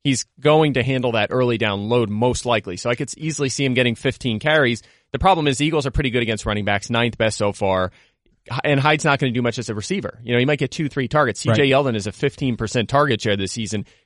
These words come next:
Speaker 1: He'll sustain that role. So that's how I'm kinda laying it out. Definitely concerns about Hyde's ceiling. You're kinda counting on a touchdown, right, if you fire him up.
Speaker 2: Yeah, we're both, we, I, all of us see, see it the same way here. None of us have T J Yeldon ranked higher than twentieth or lower than twenty-third.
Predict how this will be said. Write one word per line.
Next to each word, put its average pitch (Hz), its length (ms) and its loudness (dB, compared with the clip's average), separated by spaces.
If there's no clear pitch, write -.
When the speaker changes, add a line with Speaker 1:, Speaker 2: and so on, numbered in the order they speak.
Speaker 1:
He'll 143 140 4
sustain 123 420 0
that 101 160 2
role. 98 240 0
So 107 300 2
that's 156 180 2
how 160 80 2
I'm 123 220 0
kinda 110 340 -2
laying 135 260 2
it 113 100 2
out. 113 300 2
Definitely 139 360 0
concerns 110 440 -2
about 95 320 -2
Hyde's 104 280 -2
ceiling. 110 240 -2
You're 120 120 0
kinda 185 180 -2
counting 123 240 -4
on 101 60 -6
a 85 80 -8
touchdown, 82 440 -2
right, 87 160 -6
if 85 120 -12
you 95 60 -10
fire 87 280 -8
him 82 140 -18
up. - 80 -12
Speaker 2:
Yeah, 156 180 4
we're 131 200 2
both, 160 500 0
we, 151 160 0
I, 165 200 0
all 202 220 6
of 139 80 0
us 127 100 2
see, - 200 -6
see - 180 2
it 160 60 0
the 123 80 -10
same 123 320 2
way 113 180 0
here. 113 180 -4
None 135 280 0
of 185 80 -2
us 208 140 -2
have 151 420 2
T 185 120 -6
J 156 160 0
Yeldon 139 400 2
ranked 120 220 0
higher 202 420 2
than 147 140 0
twentieth 185 580 -2
or 127 120 -2
lower 127 340 6
than 127 140 2
twenty-third. 120 800 2